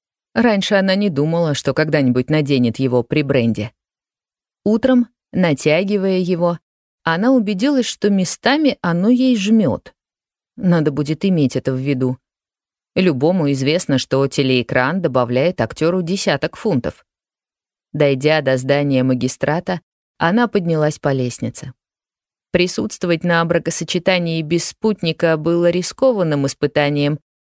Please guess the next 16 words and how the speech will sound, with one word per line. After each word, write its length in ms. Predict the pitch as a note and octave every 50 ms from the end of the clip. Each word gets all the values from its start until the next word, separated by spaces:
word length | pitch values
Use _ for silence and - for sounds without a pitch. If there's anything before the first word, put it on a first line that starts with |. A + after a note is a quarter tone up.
| _ _ _ _
но 240 | - G#3+ B3 D4 D4+
она 160 | D4+ C#4+ C#4
не 140 | C#4 C4 B3+
сомневалась, 720 | A#3+ - - G3 F#3+ F#3 F3+ E3+ F#3 A3+ C4+ C#4 C4+ B3
что 260 | - - - - G#3
не 160 | F#3+ F3+ E3 D#3
ударит 460 | D3 C#3+ C#3+ D#3 F#3 G3 F#3+ D3 C3+
в 100 | C3 C#3
грязь 320 | C3+ C3+ C3 C3 C#3 -
лицом. 540 | - A#2+ A#2+ - - - A2 G#2+ A2 A#2+ - _ _ _ _ _ _ _ _ _ _ _ _ _ _ _ _ - -
Главное — 640 | F#3+ G#3+ A3 A#3 C4+ B3+ B3+ A#3+ A#3+ A3+ G#3+ G3+ - _
улыбаться 960 | - G3+ G3+ F#3 E3+ D#3+ D3 C#3 D#3 F#3 A3+ B3+ - - - C4 C4 C4 - _ _
и 140 | - A3 A3+
сохранять 720 | - - G#3 F#3+ - - F3 D#3+ E3 F3 G#3 A3+ - - -
уверенный 540 | G#3 F#3+ E3 F3+ F#3+ F#3 F#3+ F3+ F3+ F3 D#3+
вид. 280 | - B2 G#2+ - -